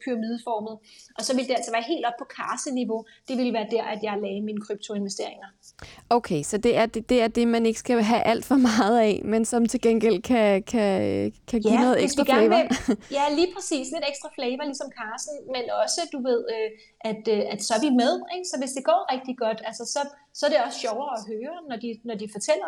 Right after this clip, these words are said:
Speaker 1: om, at, "Nå, men nu går det rigtig godt." Så, "Nå, men så ved jeg lige, at jeg har min lille Bitcoin-tracker der, så går det også godt for den," ikke?
Speaker 2: Oplever du, at det er nogle andre typer, det kan både være hankøn og hunkøn, der interesserer sig meget for cryptocurrencies og de her, øh, en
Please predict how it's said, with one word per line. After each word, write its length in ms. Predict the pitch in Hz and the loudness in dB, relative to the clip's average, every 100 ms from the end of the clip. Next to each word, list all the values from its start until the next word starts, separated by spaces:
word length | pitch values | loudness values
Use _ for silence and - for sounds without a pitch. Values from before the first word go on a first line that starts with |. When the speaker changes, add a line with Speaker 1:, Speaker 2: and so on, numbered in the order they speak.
| 254 | -4
Speaker 1:
om, 60 | 247 - | -4 -8
at, 60 | - | -4
"Nå, 60 | 208 | -4
men 60 | 285 | -4
nu 40 | 311 | -4
går 80 | 311 | -2
det 60 | 240 | -2
rigtig 180 | 247 277 220 | -2 -4 -4
godt." 120 | 202 208 | -4 -6
Så, 40 | - | -12
"Nå, 40 | 175 | -10
men 60 | 359 | -2
så 40 | 349 | 0
ved 80 | 320 320 | 2 0
jeg 40 | 269 | 0
lige, 80 | 269 | -4
at 20 | |
jeg 60 | 277 | -6
har 60 | 254 254 | -6 -6
min 80 | 233 | -6
lille 140 | 240 254 | -8 -10
Bitcoin-tracker 600 | 233 - 220 - 208 208 | -12 -10 -10 -6 -6 -6
der, 80 | 208 302 | -4 -6
så 40 | 302 | -6
går 80 | 277 | -4
det 60 | 233 | -4
også 100 | 220 208 | -4 -6
godt 100 | 208 | -8
for 60 | 240 196 | -8 -8
den," 100 | 190 294 | -8 -12
ikke? 100 | 330 - - - - - 220 | -14 -18 -18 -20 -20 0 2
Speaker 2:
Oplever 300 | 277 339 285 254 | 4 2 2 0
du, 40 | 247 226 | 0 0
at 60 | 247 | 0
det 80 | |
er 40 | 240 | 2
nogle 120 | 240 - | 0 -2
andre 340 | 185 196 269 | -2 -2 -4
typer, 420 | 262 - 226 220 247 | -6 -4 -4 -2 -4
det 180 | - 233 | -4 -4
kan 120 | 233 214 | -4 -2
både 100 | 208 202 | -2 -2
være 100 | 190 | -2
hankøn 320 | 190 - 220 208 | -2 -4 -4 -4
og 20 | 190 | -2
hunkøn, 340 | 196 - 214 - | -4 -2 -4 -2
der 40 | 190 | -2
interesserer 560 | 190 - 208 285 - 247 | -2 -4 -6 -6 -6 -4
sig 80 | 220 | -4
meget 340 | 160 185 226 - | -4 -2 -2 -4
for 80 | 190 - | -10 -6
cryptocurrencies 960 | 196 - 196 - 185 175 - 185 190 - | -8 -6 -10 -6 -6 -6 -8 -10 -10 -10
og 140 | 180 | -10
de 120 | 190 180 | -8 -6
her, 160 | 175 - - - | -8 -10 -14 -6
øh, 400 | 185 180 196 190 | -4 -4 -10 -6
en 120 | 190 | -4